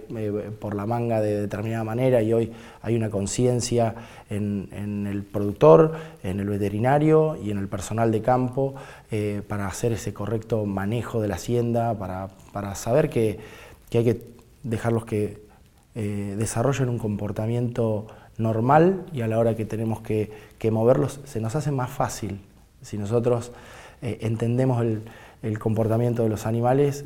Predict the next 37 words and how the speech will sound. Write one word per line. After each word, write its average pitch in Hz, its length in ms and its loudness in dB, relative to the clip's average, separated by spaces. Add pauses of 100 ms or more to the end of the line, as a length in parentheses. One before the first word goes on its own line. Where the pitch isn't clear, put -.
(140)
y 104 140 -4
los 98 240 -6
llevamos 120 600 0
en, 101 200 -8
en 110 160 -4
ese 110 180 -4
sentido. 110 680 -2
Si, 107 580 -4 (340)
si - 200 -4
hacemos 131 340 0
mal 131 180 4
las 127 140 0
cosas, 139 420 -2
el 110 120 -2
animal 120 440 -2 (460)
se - 220 -6
pone 117 200 2
a 113 40 2
la 110 100 4
defensiva 139 840 2 (100)
y 101 640 -2 (420)
es 92 100 -10
más 101 120 -4
difícil 107 300 -2
manejarlo. 98 540 -4 (600)
Eh, 110 560 0
así 123 180 -2
que 135 80 4
sí, 113 300 -4 (320)
creo 123 160 2
que 120 60 2
en 113 120 0
todo 127 180 6
eso 120 180 -2
que, 117 180 0
que 113 140 -6
mencionaste, 117 840 -4